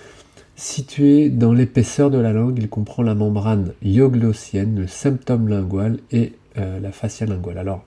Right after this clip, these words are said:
la membrane euglossienne, elle constitue l'armature verticale de la langue. C'est une lame fibreuse de forme semi-circulaire. Elle se fixe, euh,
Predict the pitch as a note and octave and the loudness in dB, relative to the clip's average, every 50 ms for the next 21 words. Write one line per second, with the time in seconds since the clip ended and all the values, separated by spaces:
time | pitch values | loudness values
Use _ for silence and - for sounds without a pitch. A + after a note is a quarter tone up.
0 | - A#2 A#2 B2 C#3 C3 C3 B2+ B2 C3+ C#3+ C#3+ C#3 C#3 - - A2 A#2 A#2+ A2 | 0 2 2 4 4 4 4 2 2 2 0 0 -4 -6 -6 -2 0 2 2 2
1 | A2 G#2+ G2+ F#2+ - - G#2 G2+ A2 C3+ C#3+ C#3 - - - - - - - - | 2 0 -2 -2 -4 -6 -4 -4 -4 -4 -6 -8 -14 -20 -20 -20 -20 -20 -20 -20
2 | - - _ _ - A2+ A2 - C3+ B2+ - - - - D3 C3+ C3 B2 B2+ C3 | -20 -20 _ _ -4 -4 -2 0 -2 -2 -2 -4 -2 0 2 2 2 2 0 2
3 | C#3 C#3+ C#3 C#3 - - C#3+ - A2+ A2 B2 D3+ D3 - - - C#3 C3+ - C3+ | 2 2 0 0 -2 -6 -2 0 0 2 2 0 0 -2 -6 -8 -8 -4 -2 -2
4 | C3 B2 B2 A#2+ A2+ A2+ G#2+ G2 F2+ F2 E2+ E2 F2+ - _ _ _ _ _ _ | 0 0 0 0 2 2 0 0 -2 -4 -6 -8 -10 -16 _ _ _ _ _ _
5 | _ _ _ _ _ _ _ _ _ _ _ _ _ - - - - G2 G2+ A2+ | _ _ _ _ _ _ _ _ _ _ _ _ _ -20 -16 -6 -2 2 4 4
6 | A#2 A#2 A2+ A2+ - - B2 A2+ A#2 G#2+ G#2 G#2 F#2+ F2 E2 F#2+ G#2+ G#2 G2+ G2 | 4 4 2 0 -2 -6 -4 0 0 2 4 4 2 0 -2 -6 -6 -6 -6 -6
7 | - - A2 G#2 G2+ G2+ G2 - - - - B2 B2 B2 A2+ - A#2 G2+ - - | -4 -2 -2 0 0 0 -2 -4 -6 -2 2 2 2 2 2 -2 -6 -6 -6 -4
8 | - G#2+ G#2 G#2 A#2 B2+ B2+ A2+ - - G#2+ - - - - - - - A2+ G#2 | -4 -2 0 2 0 0 0 -2 -4 -6 -8 -8 -6 -12 -12 -12 -10 -2 2 2
9 | G#2 G#2 G#2 G#2 | 4 4 2 0